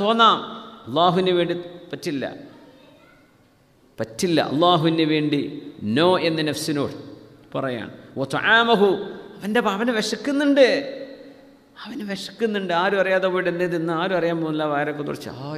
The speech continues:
എന്തൊരു ക്ഷീണാന്ന്" പറഞ്ഞ് നടന്ന് ആരറിയാനാ? ആർക്കും അറിയാൻ പറ്റില്ല. പക്ഷെ എനിക്ക് വേണ്ടിയല്ലേ നോമ്പെടുക്കുന്ന ആൾ നോമ്പെടുക്കണത്? കാണിച്ചു കൊടുക്കാൻ പറ്റാത്തൊരു സംഗതിയല്ലേ നോമ്പ്? അതുണ്ടോ ഇല്ലേന്ന് ആർക്കും അറിയാൻ പറ്റുക? ആർക്കും അറിയില്ല.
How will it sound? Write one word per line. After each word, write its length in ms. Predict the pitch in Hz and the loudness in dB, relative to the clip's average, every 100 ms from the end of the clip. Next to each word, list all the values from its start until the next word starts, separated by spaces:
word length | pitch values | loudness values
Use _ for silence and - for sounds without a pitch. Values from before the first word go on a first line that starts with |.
| 131 | -10
എന്തൊരു 260 | 113 135 143 | -10 -10 -12
ക്ഷീണാന്ന്" 560 | - 147 151 156 165 170 | -12 -10 -10 -8 -8 -6
പറഞ്ഞ് 180 | 156 160 | -6 -6
നടന്ന് 220 | 160 170 170 | -8 -8 -6
ആരറിയാനാ? 400 | 175 190 190 196 196 - - - _ _ _ - | -4 -4 -4 -8 -12 -20 -20 -20 _ _ _ -14
ആർക്കും 200 | - - - | -12 -8 -8
അറിയാൻ 160 | 113 82 | -8 -8
പറ്റില്ല. 280 | - - 50 - - _ _ _ _ _ | -12 -16 -18 -20 -20 _ _ _ _ _
പക്ഷെ 160 | 123 107 127 | -10 -4 -2
എനിക്ക് 380 | 202 - - 247 | -2 -4 0 2
വേണ്ടിയല്ലേ 440 | 247 233 220 202 185 160 | 2 6 6 6 4 2
നോമ്പെടുക്കുന്ന 500 | 180 180 - 170 156 | 2 0 2 0 0
ആൾ 60 | 147 | 0
നോമ്പെടുക്കണത്? 680 | 135 135 131 - 113 101 87 98 - - - - - | 0 0 -2 -4 -6 -6 -6 -8 -14 -18 -20 -12 2
കാണിച്ചു 300 | 214 294 285 | 4 4 4
കൊടുക്കാൻ 240 | 277 254 240 | 4 4 2
പറ്റാത്തൊരു 360 | 226 208 190 175 | 2 2 0 0
സംഗതിയല്ലേ 420 | 170 165 143 135 117 | 0 0 0 0 -2
നോമ്പ്? 280 | 113 113 98 80 - - | -2 -4 -4 -8 -8 -2
അതുണ്ടോ 340 | 180 196 208 208 | 0 0 0 2
ഇല്ലേന്ന് 240 | 196 180 175 | 0 0 0
ആർക്കും 240 | 196 208 | -2 -2
അറിയാൻ 180 | 185 185 | -2 -2
പറ്റുക? 220 | 185 180 180 - - - - - - - - 185 233 | -4 -4 -8 -10 -20 -20 -20 -20 -20 -20 -14 -8 -2
ആർക്കും 320 | 247 - 226 | -2 2 2
അറിയില്ല. 260 | 170 135 | 2 0